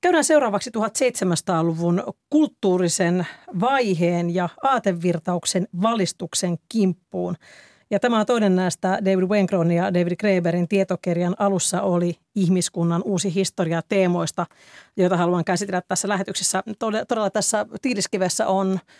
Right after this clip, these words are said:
hakemistoinen lähimmäs seitsemänsataa sivua, joten tässä yritän, yritin tehdä rajauksen näihin kahteen. Öm, yksi näistä uuden tietokirjan,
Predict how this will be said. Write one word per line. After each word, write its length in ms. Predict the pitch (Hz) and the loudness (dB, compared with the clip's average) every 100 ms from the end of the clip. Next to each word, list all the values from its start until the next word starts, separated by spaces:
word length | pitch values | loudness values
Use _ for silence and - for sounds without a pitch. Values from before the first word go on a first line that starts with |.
| _ _ | _ _
hakemistoinen 760 | - 254 247 208 - 202 190 185 | -4 -2 0 -2 -4 -2 0 2
lähimmäs 380 | 190 185 185 - | 2 2 0 0
seitsemänsataa 520 | 226 - 196 160 180 | -2 -4 -4 -4 -4
sivua, 440 | - 294 247 180 180 | -2 -2 0 2 0
joten 280 | 175 180 | 0 -2
tässä 280 | 175 175 214 | -2 -2 -2
yritän, 400 | 202 196 175 170 202 - | -2 -2 -4 -8 -6 -4
yritin 320 | 185 185 226 | -4 -2 -2
tehdä 220 | 220 190 | 0 0
rajauksen 640 | 180 180 175 - - - - - - - - - - | 2 0 0 -4 -8 -8 -14 -16 -16 -16 -18 -14 -4
näihin 300 | 185 165 165 | 0 0 -2
kahteen. 580 | 180 170 - 180 185 - - - - - | -2 -4 -6 -10 -8 -12 -18 -18 -8 -4
Öm, 380 | 226 240 247 247 _ _ - | -2 -2 -4 -8 _ _ 0
yksi 340 | 320 - 349 | 0 2 2
näistä 500 | 285 196 - 202 190 - - - - | 2 2 0 -2 -2 -4 -16 -16 -6
uuden 300 | 247 196 180 | -2 2 2
tietokirjan, 760 | 202 190 180 - 175 180 185 | 2 0 -2 -2 0 0 -2